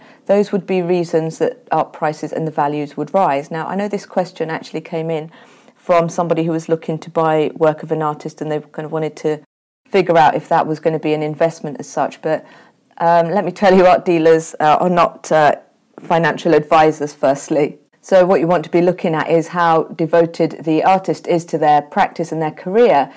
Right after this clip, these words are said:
and how out there they are, you know, how the attention that they're getting. All of that would be a good indication if their prices are going to be rising because their work is getting attention. So it might enter a public, um,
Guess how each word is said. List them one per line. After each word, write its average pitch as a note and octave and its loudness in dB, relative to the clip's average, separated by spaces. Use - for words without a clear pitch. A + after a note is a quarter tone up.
and D#3+ -4
how D#3+ 4
out F3 2
there D#3+ 2
they D#3+ 4
are, D#3 6
you D#3+ -2
know, E3+ -2
how E3+ 0
the F3+ -2
attention F3+ -2
that F3 -2
they're E3 0
getting. G3+ 0
All G#3 6
of F3 4
that E3+ 2
would E3 -2
be E3+ 0
a D#3+ 2
good E3+ 0
indication E3 -2
if D#3 -8
their D#3 -2
prices D#3+ -6
are F#3+ -14
going D#3 -4
to - -20
be D#3 -6
rising D#3+ 0
because E3 0
their F3 4
work E3+ 2
is A3 2
getting E3 0
attention. D#3 -6
So F3 -2
it E3 0
might F#3+ -4
enter E3 -4
a D#3+ -4
public, - -6
um, D3 -10